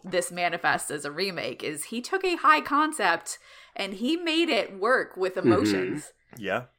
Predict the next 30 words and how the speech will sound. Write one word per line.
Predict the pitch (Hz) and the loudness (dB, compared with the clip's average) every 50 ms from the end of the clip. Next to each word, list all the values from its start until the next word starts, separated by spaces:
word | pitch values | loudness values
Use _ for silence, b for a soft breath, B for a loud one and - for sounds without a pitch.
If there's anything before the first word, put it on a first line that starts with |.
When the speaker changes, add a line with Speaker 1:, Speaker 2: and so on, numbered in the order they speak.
| - | 2
Speaker 3:
I | - 175 | 4 4
mean, | 190 196 190 - | 4 4 0 2
again, | - 160 160 214 170 117 | 2 2 4 4 4 4
I'm | 127 131 | 2 2
still | - - 170 170 170 | 2 2 4 4 4
to | 170 - 160 | 4 0 -4
this | 156 147 123 | -4 -4 -2
day, | 127 131 139 | 0 2 2
it's | 131 107 - - | 2 0 0 0
like, | 110 107 107 104 - | 2 2 2 2 0
you | 117 | -4
know | 123 135 143 | -2 -2 0
what? | 147 160 220 214 | 2 0 0 0
Sometimes | - - 131 139 156 151 151 143 139 | -2 -4 -4 -2 -2 -4 -4 -2 -2
you | 147 | -2
don't | 156 165 | -2 0
have | 151 147 139 | 0 -2 -2
to | - 170 | -2 -4
be | 143 135 120 | -4 -4 -4
so | - - 117 110 | 0 0 0 0
beholden | 101 107 101 107 104 95 98 95 92 | 0 0 0 0 -2 0 -2 -8 -8
to | 101 95 | -6 -6
the | 90 82 | -6 -6
original. | 85 82 87 82 78 78 80 - - | -6 -8 -10 -10 -10 -10 -8 -2 2
And | 104 98 98 98 101 98 98 | 4 6 6 6 4 0 -2
this | 120 120 - 120 | -4 -4 -2 -2
movie | 123 139 147 170 170 | -2 -2 -2 -2 -4
changes | - - - 107 107 123 139 156 156 | -6 -8 -6 -6 -6 -2 -2 -4 -2
a | - 165 | 0 0
lot | 165 143 98 127 - - - - - - | 0 0 2 2 2 2 2 0 -8 -16